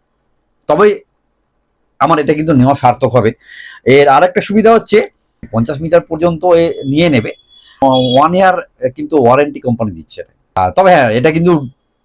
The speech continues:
ওয়াটারপ্রুফ মোটেও নয়। ব্যাগটা ওয়াটারপ্রুফ, obviously ব্যাগটা ওয়াটারপ্রুফ, কিন্তু মাইক্রোফোনগুলো ওয়াটারপ্রুফ নয়। এর ওয়ার্কিং আওয়ার দেখাচ্ছে সিক্স আওয়ার, ছ ঘন্টা কিন্তু চলবে, যেটা কোম্পানি বলছে।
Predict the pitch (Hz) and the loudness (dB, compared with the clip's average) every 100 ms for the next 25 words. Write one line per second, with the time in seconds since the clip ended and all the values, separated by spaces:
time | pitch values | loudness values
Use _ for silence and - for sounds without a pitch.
0 | _ - 120 135 160 180 160 143 165 160 | _ -2 0 0 0 -2 0 0 2 0
1 | 185 143 110 160 190 254 220 202 156 - | 0 0 2 2 2 2 2 2 0 -4
2 | 90 - _ _ _ _ - 107 151 170 | -14 -16 _ _ _ _ -4 0 0 0
3 | 139 127 127 180 139 123 165 - 135 127 | 0 0 0 0 2 -2 -4 -10 -6 -2
4 | 127 95 78 95 107 147 139 180 - 120 | 0 0 -4 -4 -4 -4 -6 -4 0 2
5 | 110 127 123 147 123 156 302 _ _ - | 2 0 -4 -6 -4 -4 -4 _ _ -6
6 | 170 185 170 170 170 208 202 196 196 185 | 0 2 4 2 2 -2 2 2 2 2
7 | 202 - 180 - _ _ _ _ _ _ | 0 0 -4 -4 _ _ _ _ _ _
8 | - - 240 233 - - 143 135 85 - | -10 -2 -2 -2 -4 -2 0 0 -6 -14
9 | _ _ _ _ _ _ _ _ _ _ | _ _ _ _ _ _ _ _ _ _
10 | _ _ _ _ _ _ _ - - 175 | _ _ _ _ _ _ _ -8 -2 0
11 | 190 196 208 196 190 - 143 131 90 - | 0 0 -2 -2 -2 -2 0 0 -2 -8
12 | _ - 107 107 101 117 104 82 80 - | _ -8 -6 -4 -2 -2 -2 -6 -14 -20